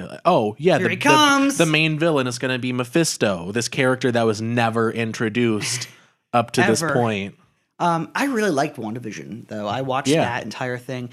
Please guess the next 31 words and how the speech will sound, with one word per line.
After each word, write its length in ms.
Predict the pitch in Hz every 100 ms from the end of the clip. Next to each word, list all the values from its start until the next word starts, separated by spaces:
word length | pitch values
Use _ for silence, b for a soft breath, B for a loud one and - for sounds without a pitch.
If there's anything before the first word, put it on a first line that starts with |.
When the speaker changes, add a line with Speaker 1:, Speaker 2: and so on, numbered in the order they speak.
| B B
Speaker 2:
It 80 | - 160
really 300 | 160 185 208
gave 340 | 170 160 139
me, 460 | 139 135 131 127 _ _ _
like, 380 | - 139 123 -
and 140 | 156 143
I, 80 | - -
I, 180 | 156 151
this 200 | 156 180
is 100 | 165
totally 380 | 135 - 147 131
me 120 | 120
reading 460 | 120 110 117 120 110
way 80 |
too 120 | 110 117
much 180 | 104
into 240 | 101 104 113
it, 160 | 113 b b b _
but 100 | 147
it, 160 | 135 156
it 80 |
definitely 360 | 156 147 175 170
gave 300 | 147 139 131
me 100 | 139
that 240 | 113 110
kind 220 | - 123 117
of, 80 | 107
like, 380 | 101 98 - _ - -
um, 440 | 117 107 104 98 _ _ _ _ - _ -
covid, 760 | - 131 117 117 117 113 110 - _
um, 540 | 110 110 107 107 107